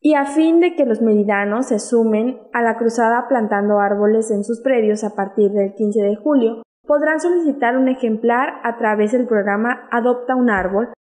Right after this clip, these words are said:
que este año pondrá a disposición de los ciudadanos diez mil arbolitos. Por último, el alcalde recordó que la razón de comenzar las plantaciones en junio es por el inicio de la temporada de lluvias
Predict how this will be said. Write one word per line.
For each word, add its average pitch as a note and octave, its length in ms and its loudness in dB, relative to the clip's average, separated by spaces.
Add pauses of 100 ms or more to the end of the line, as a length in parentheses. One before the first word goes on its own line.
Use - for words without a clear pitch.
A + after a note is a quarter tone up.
(100)
que E4 140 2
este F4 200 0
año D4 560 2
pondrá B3 440 2
a D#4+ 60 0
disposición A3+ 680 -2
de G#3+ 80 2
los A3 140 0
ciudadanos B3 800 -2
diez B3 260 2
mil C#4+ 240 4
arbolitos. A3 680 -2 (560)
Por C#4+ 160 2
último, B3 580 0
el C#4 120 2
alcalde D#4+ 460 0
recordó A3 460 0
que C4 80 0
la B3+ 140 2
razón G#3+ 400 -2
de C#4+ 100 0
comenzar G3+ 540 -2
las A3 160 -6
plantaciones G3+ 680 -4
en G3 100 -4
junio A3 500 0
es C#4 160 -2
por E4+ 140 -2
el E4+ 100 4
inicio C#4 400 2
de D4+ 60 2
la G#3+ 120 0
temporada G3+ 440 0
de F#3 160 2
lluvias G#3 540 0